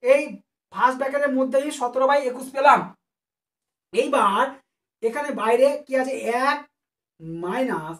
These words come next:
এই সতেরো বাই একুশ, তাহলে একুশ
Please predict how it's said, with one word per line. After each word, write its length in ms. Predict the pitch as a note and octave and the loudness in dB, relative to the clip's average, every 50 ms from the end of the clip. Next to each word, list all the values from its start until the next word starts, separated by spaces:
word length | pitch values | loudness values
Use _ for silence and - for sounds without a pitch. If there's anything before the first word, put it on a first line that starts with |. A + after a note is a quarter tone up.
| _ - F#3+ | _ -10 -10
এই 80 | A3 A3 - | -10 -8 -10
সতেরো 300 | A3 G#3+ G#3 A3 G#3 G#3 G#3 | -12 -12 -12 -10 -10 -8 -6
বাই 100 | G#3+ B3 C4 C4+ - E3+ | -6 -6 -6 -8 -12 -16
একুশ, 240 | - _ - C3 A2 _ _ _ _ _ _ _ _ _ _ _ _ _ _ _ _ _ _ _ _ _ _ _ _ _ _ _ _ _ _ _ _ | -18 _ -20 -20 -20 _ _ _ _ _ _ _ _ _ _ _ _ _ _ _ _ _ _ _ _ _ _ _ _ _ _ _ _ _ _ _ _
তাহলে 160 | - A3+ C4+ A#3+ B3 | -6 0 2 2 2
একুশ 180 | B3 D4+ D4 | 2 -2 -8